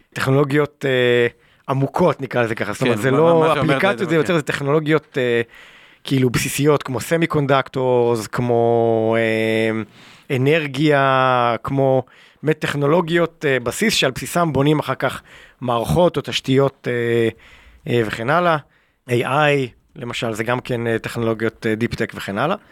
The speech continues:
Speaker 1: ושם באמת התוודעתי פעם ראשונה לפינטק, והתאהבתי בתחום,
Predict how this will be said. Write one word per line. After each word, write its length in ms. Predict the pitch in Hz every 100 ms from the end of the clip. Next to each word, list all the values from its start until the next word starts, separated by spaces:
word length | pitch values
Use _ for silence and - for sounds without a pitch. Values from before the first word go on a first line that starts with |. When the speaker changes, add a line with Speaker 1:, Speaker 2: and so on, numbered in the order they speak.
| - - - - -
Speaker 1:
ושם 200 | 131 208
באמת 220 | 202 180
התוודעתי 380 | 165 135 139 147
פעם 160 | 139 127
ראשונה 240 | 123 131
לפינטק, 560 | 113 - 214 214 214 - - _
והתאהבתי 460 | - 123 139 156 131
בתחום, 400 | 110 - 214 226